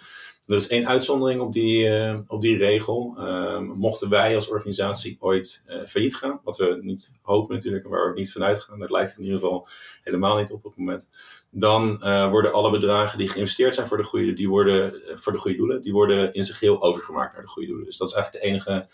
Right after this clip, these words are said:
manier waarop die geïnvesteerde bedragen, ehm, eh,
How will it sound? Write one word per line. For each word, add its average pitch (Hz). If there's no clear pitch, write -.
manier 101
waarop 98
die 87
geïnvesteerde 104
bedragen, 95
ehm, 85
eh, 82